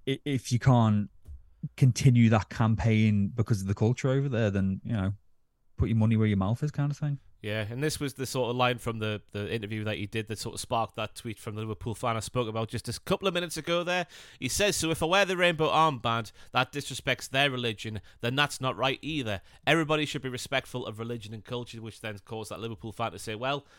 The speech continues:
Speaker 2: their religion and culture says that people like me should be dead. That means you must feel that same way."
Speaker 1: Yeah, he,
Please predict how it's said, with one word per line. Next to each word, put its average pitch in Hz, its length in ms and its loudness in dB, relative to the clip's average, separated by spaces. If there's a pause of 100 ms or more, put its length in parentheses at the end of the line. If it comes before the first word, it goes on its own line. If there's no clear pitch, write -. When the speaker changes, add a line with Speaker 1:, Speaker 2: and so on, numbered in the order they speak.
(220)
Speaker 2:
their 127 140 0
religion 123 300 -2
and 123 80 -6
culture 123 340 -4
says 123 280 -2
that 117 140 -8
people - 180 -8
like 120 160 -2
me 117 140 -6
should 110 160 -10
be 107 100 -12
dead. 165 300 -2 (420)
That 117 140 -4
means 117 180 -8
you 123 80 -4
must 123 140 -6
feel 117 140 -6
that 107 140 -6
same 101 220 -8
way." 87 140 -12 (1200)
Speaker 1:
Yeah, 117 240 8
he, 113 220 2